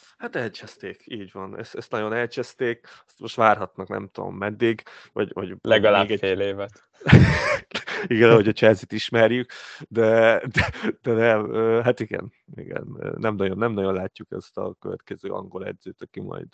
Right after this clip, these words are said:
Speaker 1: Southgate helyét átveszi.
Speaker 2: De ennyi, ennyi talán elég is a, a válogatottakból,
Speaker 1: Abszolút.
Speaker 2: meg még így, főleg az angolok aztán így is túl sok, túl sok, ö,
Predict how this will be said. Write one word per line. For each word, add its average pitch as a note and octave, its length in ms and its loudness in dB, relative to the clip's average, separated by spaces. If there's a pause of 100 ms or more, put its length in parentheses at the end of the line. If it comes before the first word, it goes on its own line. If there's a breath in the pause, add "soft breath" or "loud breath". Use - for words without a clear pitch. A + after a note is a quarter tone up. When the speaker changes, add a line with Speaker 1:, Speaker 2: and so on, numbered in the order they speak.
(180)
Speaker 1:
Southgate - 540 -14 (460)
helyét - 260 -14
átveszi. - 440 -20 (920)
Speaker 2:
De - 160 4
ennyi, A#2+ 280 2
ennyi A#2+ 220 0
talán G#2+ 260 2
elég G#2+ 260 0
is G#2 160 -6
a, G2 260 -2
a A2 140 -2
válogatottakból, G#2+ 1000 4
Speaker 1:
Abszolút. A2+ 180 6
Speaker 2:
meg G#2 140 0
még G2+ 180 -2
így, A2 220 -8 (180)
főleg A2 180 2
az A2 100 2
angolok A#2 440 2
aztán G2+ 360 -4
így G#2 120 -6
is G#2 120 -10
túl G#2 200 -8
sok, - 400 -8
túl A2+ 140 -4
sok, - 260 -6
ö, G2+ 220 0